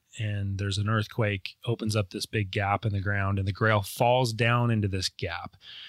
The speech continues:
And so somebody tries to go for it. They fall kinda down and to their death. And then Indiana Jones tries to go for it and he's touching it and his dad's holding his, his arm and he's like, "I can get it. I can get it."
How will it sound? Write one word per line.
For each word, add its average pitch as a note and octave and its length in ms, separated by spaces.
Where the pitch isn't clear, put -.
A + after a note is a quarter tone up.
And G2+ 140
so G2 520
somebody D3+ 340
tries C#3+ 240
to C#3 80
go C3 180
for B2 300
it. A#2+ 140
They A#2+ 160
fall A2 340
kinda A2 280
down G#2+ 340
and G2 280
to - 100
their G#2 160
death. G2+ 340
And G#2+ 100
then G2 240
Indiana G#2+ 460
Jones C3 380
tries G2 300
to G#2+ 100
go F#2+ 240
for F#2+ 280
it G2 140
and G#2 140
he's G2+ 140
touching C#3+ 460
it F#2 100
and A2+ 120
his G2 100
dad's C3 360
holding B2 400
his, G#2 360
his A2 240
arm A2 500
and A2+ 80
he's G2+ 140
like, F#2+ 180
"I G#2+ 80
can G#2+ 200
get B2 200
it. A2 140
I - 100
can F#2+ 280
get B2 180
it." G#2+ 120